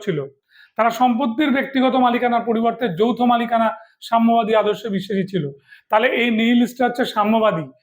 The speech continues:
আর জারতন্ত্রের ধ্বংস সাধনের জন্য ওরা উদ্যোগী ছিল। নারদনিক আন্দোলন, এই নারদনিক বা নারদনিয়া ভালিয়া মানে গণ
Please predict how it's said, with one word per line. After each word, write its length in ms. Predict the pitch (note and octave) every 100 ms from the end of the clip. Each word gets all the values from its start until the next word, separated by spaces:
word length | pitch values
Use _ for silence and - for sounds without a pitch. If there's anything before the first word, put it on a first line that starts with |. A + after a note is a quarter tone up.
| _ _ _ -
আর 100 | F3
জারতন্ত্রের 640 | D3 G3+ G#3+ B3 A#3 A3+ A#3 D#3
ধ্বংস 200 | F#3+ F#3+ G#3+
সাধনের 360 | A3 A3 A3
জন্য 180 | G3 G#3+
ওরা 140 | G#3+ G#3+ G#3+
উদ্যোগী 320 | F#3 F3+ F#3+ G3
ছিল। 120 | F#3 D3 - _ _ _ _
নারদনিক 520 | G3+ G3+ A#3 B3+ C4 B3 -
আন্দোলন, 420 | G#3+ A3 G#3 F3 - _ _ _ - _
এই 100 | G#3+
নারদনিক 500 | A3 A#3 A#3 C4+ C4+ - -
বা 80 | G#3+
নারদনিয়া 540 | G#3+ A3 A#3 A#3+ B3
ভালিয়া 360 | F#3+ G3 G#3+ F#3 - - -
মানে 120 | G#3
গণ 220 | F3 G#3+